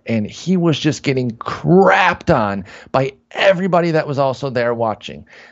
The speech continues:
Like, "This guy's no good. He's just not, he can't do this. He can't do that." I'm like, "Well, what about all this stuff that he is doing, though?" And I just, I thought I was watching a good player, and I was like, "Yo," I discovered, for myself, not, like,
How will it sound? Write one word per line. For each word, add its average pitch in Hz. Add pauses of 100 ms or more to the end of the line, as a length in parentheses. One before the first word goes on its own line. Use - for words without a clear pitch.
Like, 85
"This 90
guy's -
no -
good. 175
He's 95
just 101
not, 101
he 101
can't 92
do 85
this. 156
He 110
can't 104
do 85
that." 131
I'm 123
like, 110
"Well, 127
what 165
about 139
all 104
this 101
stuff -
that 101
he 87
is 127
doing, 78
though?" 78 (420)
And 110 (600)
I 160
just, 151
I 151
thought 151
I 147
was 147
watching 131
a 120
good 110
player, -
and 98
I 87
was 92
like, 95
"Yo," 139 (380)
I 117
discovered, 104
for 185
myself, 139
not, 110
like, 107